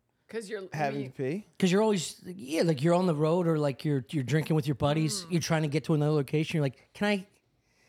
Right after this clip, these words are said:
Speaker 2: Oh, dude,
Speaker 3: you know,
Speaker 2: yeah.
Speaker 3: like, asking somebody to pull over at the next rest stop 'cause you gotta pee.
Speaker 1: Yeah,
Speaker 3: So
Speaker 1: but
Speaker 3: you
Speaker 1: then
Speaker 3: just
Speaker 1: you
Speaker 3: hold it in
Speaker 1: notice
Speaker 3: for a
Speaker 1: everyone
Speaker 3: while.
Speaker 1: goes, "Oh, yeah, thank God."
Speaker 3: Yeah,
Speaker 1: He said
Speaker 3: <laughs> right,
Speaker 1: that.
Speaker 3: they
Speaker 2: Yeah.
Speaker 3: do.
Speaker 1: They're just waiting for
Speaker 3: Everybody
Speaker 1: you to
Speaker 3: holds
Speaker 1: say
Speaker 3: a
Speaker 1: it
Speaker 3: urination
Speaker 1: first.
Speaker 3: shame.
Speaker 1: Yeah.
Speaker 2: Yeah, dude,
Speaker 3: I have
Speaker 2: I
Speaker 3: urination shame.
Speaker 2: It was, like, a big problem for me as a kid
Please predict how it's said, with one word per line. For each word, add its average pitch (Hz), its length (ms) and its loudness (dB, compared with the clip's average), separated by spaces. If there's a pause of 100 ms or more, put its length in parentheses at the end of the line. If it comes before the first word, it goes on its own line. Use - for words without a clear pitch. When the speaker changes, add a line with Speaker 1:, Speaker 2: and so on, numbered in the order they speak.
(100)
Speaker 2:
Oh, 135 280 0
dude, 127 340 -6
Speaker 3:
you 240 80 6
know, 220 60 6
Speaker 2:
yeah. 170 60 4
Speaker 3:
like, 156 200 -2
asking 175 720 2
somebody 170 300 0
to 156 60 0
pull 170 260 2
over 165 160 2
at 156 80 -4
the 156 60 -2
next 147 220 -2
rest 147 160 0
stop 170 220 -2
'cause 151 100 -2
you 143 40 -2
gotta 139 120 0
pee. 165 480 -2
Speaker 1:
Yeah, 277 80 -2
Speaker 3:
So - 40 -4
Speaker 1:
but 175 40 2
Speaker 3:
you 165 60 2
Speaker 1:
then - 120 2
Speaker 3:
just - 80 -2
Speaker 1:
you - 60 -2
Speaker 3:
hold 180 180 4
it 175 60 2
in 160 80 4
Speaker 1:
notice 180 180 0
Speaker 3:
for 196 60 0
a 190 40 4
Speaker 1:
everyone 185 240 2
Speaker 3:
while. 247 80 -2 (200)
Speaker 1:
goes, - 80 -16 (260)
"Oh, 240 140 -2
yeah, 214 360 -2
thank 190 200 -10
God." 175 360 -2
Speaker 3:
Yeah, 160 260 6
Speaker 1:
He - 0 -
said 151 80 2
Speaker 3:
<laughs> - 20 4
right, - 140 2
Speaker 1:
that. 302 180 2
Speaker 3:
they 208 160 6
Speaker 2:
Yeah. 233 380 4 (100)
Speaker 3:
do. 202 100 -4
Speaker 1:
They're 214 120 -6
just 190 160 -8
waiting 220 220 -4
for - 60 2
Speaker 3:
Everybody 208 280 4
Speaker 1:
you 214 60 4
to 151 60 0
Speaker 3:
holds 180 260 2
Speaker 1:
say 190 40 2
Speaker 3:
a - 20 2
Speaker 1:
it 175 40 2
Speaker 3:
urination 170 560 2
Speaker 1:
first. - 80 -2
Speaker 3:
shame. 233 240 0
Speaker 1:
Yeah. 160 280 -2
Speaker 2:
Yeah, 151 300 2
dude, 147 160 -2
Speaker 3:
I 160 80 6
have 214 120 6
Speaker 2:
I 156 40 0
Speaker 3:
urination 180 520 2
shame. 123 340 -2 (100)
Speaker 2:
It 151 80 -2
was, 202 140 -2
like, 240 100 0
a 180 60 0
big 143 240 0
problem 143 420 -2
for 131 140 -8
me 135 160 -2
as 110 100 -6
a 101 60 -12
kid 113 400 -6